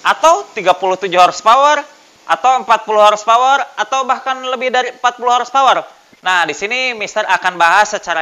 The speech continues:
detail, terutama dari sisi teknis ya. Nah,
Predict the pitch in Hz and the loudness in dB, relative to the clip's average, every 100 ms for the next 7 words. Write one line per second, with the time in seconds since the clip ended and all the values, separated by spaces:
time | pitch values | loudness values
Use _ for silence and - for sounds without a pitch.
0 | 156 151 165 190 185 160 143 - 156 180 | -4 -2 0 2 0 -2 -8 -8 -4 -2
1 | 156 131 135 - 135 - 127 143 175 - | 0 0 -2 -10 -16 -12 -12 -8 -6 -6
2 | - 101 110 123 151 156 | -8 -10 -8 -2 0 0